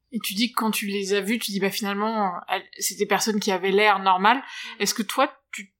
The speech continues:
Speaker 1: tu te sentais anormal ? T'avais l'impression que c'était écrit sur ton front, euh, ou, ou au contraire, non ?
Speaker 2: Bah, en fait, je me disais, euh, c'est sûr que les gens, ils voient rien. Ça se voit pas. Puis, t'es...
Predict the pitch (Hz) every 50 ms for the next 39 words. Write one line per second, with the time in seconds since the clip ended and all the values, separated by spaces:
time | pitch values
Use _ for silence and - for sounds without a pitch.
0 | _ _ - 220 190 - - - - 220 208 196 - 262 262 240 226 220 220 254
1 | 302 294 - 247 185 190 190 190 190 214 196 240 247 233 - - 220 202 202 -
2 | 226 214 - 226 208 214 208 202 - - - 254 294 320 320 294 269 220 202 202
3 | 202 202 202 196 196 190 190 170 226 247 247 226 220 220 208 - 220 208 - 226
4 | 220 202 202 202 208 214 - - 208 220 220 220 226 285 311 262 240 247 220 202
5 | 214 208 208 247 262 254 240 208 190 190 190 185 185 185 - - - _ _ _
6 | _ - - - 202 - - - 269 254 - 233 220 196 214 220 214 202 190 196
7 | 185 208 220 240 233 220 208 - _ _ _ - - 202 190 196 196 190 - 233
8 | 233 226 226 - _ _ _ _ _ _ _ - 226 220 208 - - - 180 -
9 | - 220 214